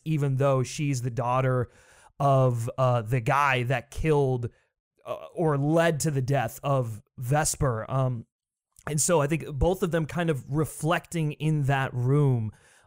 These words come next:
on their, their, their, their past trauma and, uh, then looking at one another and, like, viewing them in a different light. I, I don't know. I, I just, and, and that's another one that is, like, it's all about the filmmaking.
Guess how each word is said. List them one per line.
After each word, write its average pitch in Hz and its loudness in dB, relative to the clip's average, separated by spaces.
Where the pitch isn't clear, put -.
on 135 0
their, 127 0
their, 123 -4
their, 123 -4
their 120 -4
past 127 -6
trauma 127 0
and, 117 0
uh, 113 0
then 139 4
looking 143 2
at 127 0
one 135 0
another 127 2
and, 120 0
like, 120 -8
viewing 156 4
them 147 2
in 139 0
a 131 0
different 131 0
light. 127 0
I, 165 -4
I 247 2
don't 277 2
know. 208 4
I, 180 0
I 185 2
just, 208 -2
and, 190 2
and 190 4
that's 220 2
another 202 4
one 170 0
that 151 0
is, 139 0
like, 147 -4
it's - -2
all 180 4
about 147 0
the 139 2
filmmaking. 131 -2